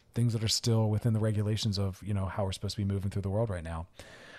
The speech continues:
I like that though. Question night, "What benefits would you get out of a four-day work week?" Someone said, "A day, a day for myself,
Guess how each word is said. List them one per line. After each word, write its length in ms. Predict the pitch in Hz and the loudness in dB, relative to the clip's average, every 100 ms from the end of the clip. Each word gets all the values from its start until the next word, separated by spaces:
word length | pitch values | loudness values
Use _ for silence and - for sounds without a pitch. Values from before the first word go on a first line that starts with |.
| - | -6
I 100 | - | 2
like 140 | 135 135 | 4 6
that 140 | 135 | 8
though. 100 | 123 | 8
Question 300 | - 160 190 | 8 8 10
night, 140 | 185 | 8
"What 100 | 139 | 8
benefits 400 | 147 151 143 147 | 8 8 6 2
would 80 | 139 | 2
you 80 | 127 | 4
get 140 | 135 | 4
out 140 | 117 117 | 4 2
of 40 | |
a 60 | 110 | 2
four-day 480 | 92 - 120 117 110 | -2 0 2 4 4
work 360 | 92 104 - | 2 -2 -2
week?" 200 | 131 120 | -2 -2
Someone 300 | - 117 117 | 0 4 4
said, 360 | - 123 127 117 - - - | 4 4 6 4 -6 -18 0
"A 120 | 123 | 2
day, 500 | 120 131 131 143 147 - - | 4 6 6 6 4 0 2
a 60 | |
day 180 | 123 156 | 8 10
for 140 | 170 160 | 10 8
myself, 580 | 143 - 175 80 - | 8 8 6 4 -6